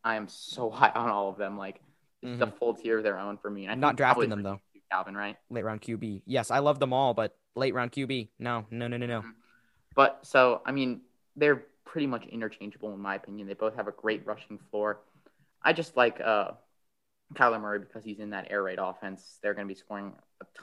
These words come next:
Speaker 1: ton of points. And, uh, I mean,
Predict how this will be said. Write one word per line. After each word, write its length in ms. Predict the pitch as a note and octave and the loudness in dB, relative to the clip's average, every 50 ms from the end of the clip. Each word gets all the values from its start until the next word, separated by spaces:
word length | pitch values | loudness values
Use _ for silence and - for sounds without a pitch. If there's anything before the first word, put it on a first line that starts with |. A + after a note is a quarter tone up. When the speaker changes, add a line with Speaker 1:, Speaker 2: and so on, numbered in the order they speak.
| - _ | -14 _
Speaker 1:
ton 140 | A#2+ A#2 G#2+ | -6 -6 -6
of 120 | G2+ - | -6 -6
points. 440 | - - G#2+ G#2 G2+ G2+ G2 - - _ _ _ _ _ _ _ _ _ _ _ _ _ _ _ _ _ _ _ _ _ _ | -8 -8 -8 -6 -6 -8 -10 -12 -20 _ _ _ _ _ _ _ _ _ _ _ _ _ _ _ _ _ _ _ _ _ _
And, 280 | - D#3+ F3 F3 E3 | -6 -4 -4 0 4
uh, 240 | E3 E3 D#3+ D3 - - - | 6 6 6 6 4 2 0
I 80 | - | -2
mean, 320 | E3 E3 E3 D#3+ D#3+ D3 | 0 0 0 -2 -2 -4